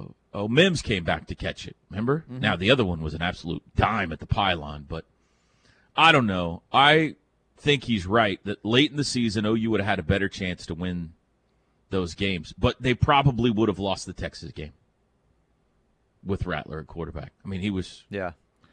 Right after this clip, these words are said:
Speaker 1: he was way behind. He did lead them back the year before to victory.
Speaker 2: Yeah,
Speaker 1: So
Speaker 2: and
Speaker 1: I'm not gonna say it wouldn't have been possible that O U had come back to win with Rattler, but the momentum change happened with Caleb Williams, and I think you've gotta give him all the credit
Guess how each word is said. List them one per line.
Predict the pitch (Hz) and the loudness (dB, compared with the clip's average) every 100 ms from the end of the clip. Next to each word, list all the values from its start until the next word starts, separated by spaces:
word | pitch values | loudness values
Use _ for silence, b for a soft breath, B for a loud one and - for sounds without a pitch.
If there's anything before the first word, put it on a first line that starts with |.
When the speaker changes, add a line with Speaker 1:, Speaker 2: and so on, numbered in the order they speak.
| b b b | b b b
Speaker 1:
he | - 254 | 0 2
was | 220 | 4
way | 240 214 | 6 8
behind. | 143 220 180 | 6 6 6
He | 131 208 | 4 2
did | 302 269 | 2 2
lead | 277 262 | 4 4
them | 254 | 6
back | 226 226 - | 6 6 2
the | 175 | 0
year | 233 | 2
before | 160 113 185 285 | 2 2 2 4
to | 98 | 2
victory. | - 65 - 69 - _ _ _ | -2 -10 -12 -16 -18 _ _ _
Speaker 2:
Yeah, | 175 208 | 0 4
Speaker 1:
So | - | 6
Speaker 2:
and | 175 | 4
Speaker 1:
I'm | |
not | 277 294 | 2 2
gonna | 180 | 2
say | 196 180 | 2 2
it | 151 | 6
wouldn't | 185 170 | 6 8
have | 135 | 8
been | 123 - | 6 6
possible | 143 180 - 110 | 4 2 2 2
that | 107 | 4
O | 120 | 4
U | 113 107 | 4 2
had | 98 82 - | 0 -2 -4
come | 120 | -2
back | 110 101 95 | 0 -2 -2
to | |
win | 90 113 | -2 0
with | 82 | 0
Rattler, | 98 120 - | 0 0 -2
but | 82 104 - b b b b b b _ _ _ - | -2 -2 -2 b b b b b b _ _ _ -6
the | 123 139 | 0 2
momentum | 135 131 143 202 - 185 151 | 4 4 4 4 4 0 0
change | - 147 139 - | 0 2 2 2
happened | 117 110 110 98 | 2 2 0 0
with | 98 | -2
Caleb | - 101 98 85 | 0 2 2 0
Williams, | 87 82 78 85 | 0 -2 -4 -8
and | 82 | -8
I | 80 | -8
think | 98 - | -8 -10
you've | 76 | -6
gotta | 87 80 | -6 -4
give | 76 78 | -6 -6
him | 80 78 78 _ - | -6 -10 -14 _ -8
all | 87 | -6
the | 82 | -6
credit | - 78 | -6 -6